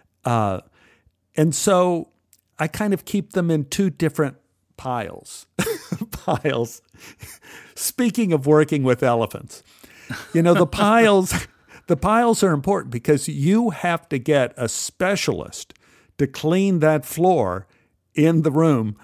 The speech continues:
when there is a pile from the elephant. <laughs> But, and see, that doesn't translate on film, David. Those experiences are gone forever. But no, it doesn't, bo-, nor does it bother me that Groundhog Day,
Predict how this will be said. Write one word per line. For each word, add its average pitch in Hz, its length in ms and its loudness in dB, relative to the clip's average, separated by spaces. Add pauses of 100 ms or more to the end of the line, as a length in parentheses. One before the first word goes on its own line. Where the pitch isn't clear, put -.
(420)
when 143 460 2
there 139 180 2
is 135 200 0
a 135 60 -4
pile 117 520 -6 (280)
from 117 200 -4
the 117 140 0
elephant. 104 340 -2 (580)
<laughs> - 60 -2 (800)
But, - 400 0 (600)
and 170 180 0
see, 190 180 4 (140)
that 202 240 -2
doesn't 185 320 -2
translate 143 560 -2
on 120 180 -4
film, 120 280 -6
David. 95 320 -10 (100)
Those 175 320 2
experiences 117 840 -2
are 107 60 -2
gone 92 340 -4
forever. - 460 -8 (460)
But 170 160 0
no, 120 380 2
it 127 160 -2
doesn't, 147 340 0
bo-, 131 200 -4
nor 220 260 4
does 269 220 0
it 247 140 -4
bother 175 300 -2
me 180 140 -2
that 165 180 -6
Groundhog 151 640 0
Day, 110 380 -4